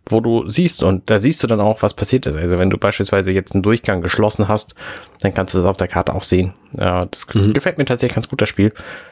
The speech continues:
Speaker 1: Ein bisschen clunky ist immer dieses, dieses nur in acht Richtungen schießen und du musst exakt die Linie des Gegners treffen, damit du ihn triffst und ansonsten schießt er halt vorbei und er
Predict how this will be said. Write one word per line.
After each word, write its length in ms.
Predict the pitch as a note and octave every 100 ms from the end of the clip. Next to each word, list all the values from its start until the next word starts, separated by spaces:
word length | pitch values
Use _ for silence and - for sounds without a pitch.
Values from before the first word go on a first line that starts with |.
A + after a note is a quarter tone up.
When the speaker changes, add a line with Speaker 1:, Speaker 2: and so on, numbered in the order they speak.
| _ _ _
Speaker 1:
Ein 80 | A#2+
bisschen 320 | D3 - F3
clunky 320 | - A#2+ D3+ D3
ist 220 | A#2+ -
immer 240 | B2 A#2+
dieses, 560 | A2+ A2+ G#2+ - - -
dieses 540 | - G#2+ G#2 G#2 -
nur 200 | A2+ A#2
in 120 | A2 D#2+
acht 240 | - -
Richtungen 340 | A#2+ - B2
schießen 400 | A#2+ A#2 B2 B2+
und 120 | G2 G#2
du 60 |
musst 220 | A2 A2
exakt 560 | - - - - - -
die 60 | G#2+
Linie 360 | G#2+ B2+ B2
des 200 | G#2 -
Gegners 340 | A#2+ - B2 -
treffen, 400 | - B2+ C3 A2
damit 260 | G#2 G#2+
du 40 | G#2+
ihn 180 | F#2
triffst 380 | - C#3 - -
und 120 | G#2
ansonsten 380 | F#2+ F#2+ G2+ -
schießt 300 | - A2 -
er 60 | G#2
halt 100 | G#2
vorbei 420 | G2 F2+ E2+ G#2+
und 100 | G2+
er 200 | F#2+